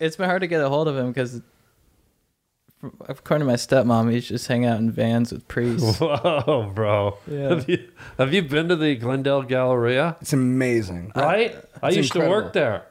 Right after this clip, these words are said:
Speaker 3: The gra-, where'd you work?
Speaker 2: You, you know the food court?
Speaker 3: Mm-hmm.
Speaker 2: They got the Orange Julius.
Speaker 3: Mm-hmm.
Speaker 2: It's like a giant orange. I worked in, uh, in that thing for about four years.
Speaker 3: Inside of it?
Speaker 2: In the orange, yeah.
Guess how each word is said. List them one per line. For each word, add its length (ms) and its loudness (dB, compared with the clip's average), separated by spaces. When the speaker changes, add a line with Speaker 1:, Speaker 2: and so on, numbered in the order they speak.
Speaker 3:
The 80 0
gra-, 260 0
where'd 180 0
you 80 -2
work? 420 -6
Speaker 2:
You, 120 2
you 120 0
know 220 2
the 120 2
food 320 -2
court? 460 0
Speaker 3:
Mm-hmm. 300 2
Speaker 2:
They 120 0
got 220 0
the 200 2
Orange 400 0
Julius. 680 0
Speaker 3:
Mm-hmm. 280 2
Speaker 2:
It's 120 0
like 100 -2
a 80 2
giant 480 0
orange. 580 0
I 140 2
worked 400 0
in, 240 0
uh, 140 2
in 180 0
that 260 -2
thing 240 0
for 180 -10
about 280 -2
four 260 0
years. 600 -2
Speaker 3:
Inside 480 0
of 100 0
it? 160 -2
Speaker 2:
In 160 0
the 140 2
orange, 500 0
yeah. 320 -4